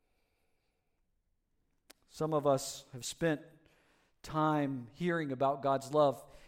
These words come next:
We live in a time when, when you're raised up in a, in a particular, a Christian home, there's a lot of repetition. So the repetition goes something like this.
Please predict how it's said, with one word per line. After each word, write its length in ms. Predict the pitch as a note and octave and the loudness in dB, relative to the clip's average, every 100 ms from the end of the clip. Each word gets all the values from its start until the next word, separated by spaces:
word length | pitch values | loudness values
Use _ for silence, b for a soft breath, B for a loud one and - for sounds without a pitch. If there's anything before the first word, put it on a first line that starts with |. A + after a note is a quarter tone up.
| b | b
We 160 | D#3+ G3+ | 0 2
live 300 | G3+ B3 G#3+ | 4 4 4
in 60 | |
a 80 | E3 | 0
time 400 | - - G3 G3+ | -4 -2 0 2
when, 220 | F3 E3 | 0 -4
when 160 | D#3 D#3+ | -4 -4
you're 120 | D#3+ | -4
raised 460 | D3+ F3+ G3+ G3+ G3 | 0 4 4 4 2
up 200 | G3 F#3 | 2 2
in 100 | D#3 | -2
a, 120 | C3+ b b - | -4 b b -10
in 80 | |
a 40 | D3 | -8
particular, 460 | - - G#3 F#3 | -8 -6 -4 -2
a 100 | F3 | -2
Christian 540 | - - C4+ B3+ A3+ F3+ | -2 2 2 2 0 -2
home, 480 | D3+ E3 E3 F#3 E3+ B B | -2 -4 -2 -4 -6 B B
there's 140 | D#3+ E3+ | -6 2
a 40 | |
lot 200 | F#3+ G#3 | 4 6
of 60 | F#3+ | 6
repetition. 760 | F#3+ F#3+ - G#3+ - C#3 G#2 - _ _ _ _ _ _ _ _ _ _ _ _ _ - | 6 4 0 0 0 -4 -6 -14 _ _ _ _ _ _ _ _ _ _ _ _ _ -10
So 500 | - G3+ G3 F3 B B - | 4 8 8 6 B B 2
the 80 | |
repetition 640 | F3+ A#3 G#3 - A#3+ A3+ F3+ | 8 8 6 0 0 0 0
goes 180 | F3+ F3 | 0 0
something 300 | F3+ F3+ E3+ | -4 -2 0
like 240 | E3+ E3+ | 0 2
this. 480 | G#3+ E3+ C3 - | 4 4 0 -12